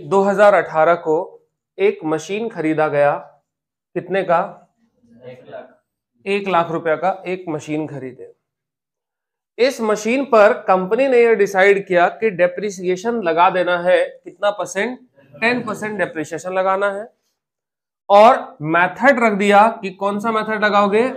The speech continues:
Speaker 1: फिक्स मेथड। जहां अंडरलाइन लग रहा है वहां पे थोड़ा फोकस कीजिएगा। जनवरी दो हज़ार अठारह को खरीदे मशीन, एक लाख का, डेप्रिसिएशन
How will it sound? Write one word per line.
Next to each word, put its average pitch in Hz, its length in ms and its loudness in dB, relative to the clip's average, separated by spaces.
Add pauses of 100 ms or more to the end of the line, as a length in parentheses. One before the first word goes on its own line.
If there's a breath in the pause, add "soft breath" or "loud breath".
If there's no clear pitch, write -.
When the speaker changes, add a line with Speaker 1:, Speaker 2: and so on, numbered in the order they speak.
(240)
Speaker 1:
फिक्स 190 300 -4
मेथड। 147 360 -4
जहां 180 300 -2
अंडरलाइन 202 520 -2
लग 208 140 -2
रहा - 120 0
है 247 80 -2
वहां 185 240 -6
पे 190 100 -14
थोड़ा 180 240 -6
फोकस 151 420 -10
कीजिएगा। 85 340 -20 (1400)
जनवरी 185 580 2
दो 220 140 6
हज़ार 214 360 4
अठारह 180 640 2 (140)
को 240 180 6
खरीदे 220 440 2
मशीन, 226 500 -2 (1160)
एक 214 260 6
लाख 220 340 6
का, 226 120 6 (960)
डेप्रिसिएशन 220 1000 2